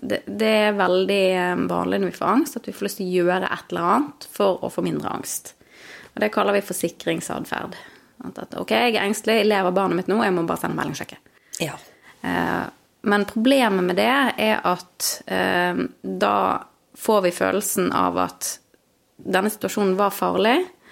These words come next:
Speaker 1: men fordi jeg sendte denne meldingen, så gikk det bra. Og da får vi mer angst neste gang.
Speaker 2: Å, herregud av meg, Ingrid.
Speaker 1: Ja.
Speaker 2: Ja, for, sier du det?
Speaker 1: Ja. Det er litt som, eh, som at hvis du er redd for hunder, og du krysser gaten hver gang du ser en hund,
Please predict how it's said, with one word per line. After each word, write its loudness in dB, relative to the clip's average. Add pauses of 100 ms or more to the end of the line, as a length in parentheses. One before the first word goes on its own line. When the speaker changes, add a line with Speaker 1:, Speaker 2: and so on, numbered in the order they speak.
(160)
Speaker 1:
men 0
fordi 2
jeg 2
sendte 0
denne 2
meldingen, 4 (340)
så 0
gikk 0
det -10
bra. -2 (880)
Og 0
da 4
får -8
vi 2
mer 4
angst -4
neste -6
gang. -8 (420)
Speaker 2:
Å, -2 (300)
herregud -4
av -2
meg, 0
Ingrid. 2
Speaker 1:
Ja. 0 (260)
Speaker 2:
Ja, -6
for, -14
sier 0
du -4
det? -2 (200)
Speaker 1:
Ja. -4 (640)
Det 2
er 4
litt -2
som, 2
eh, 4
som 0
at -6
hvis -4
du -4
er 0
redd -2
for -6
hunder, 2
og 0
du -2
krysser -2
gaten -2
hver -4
gang -6
du -8
ser -6
en -2
hund, -4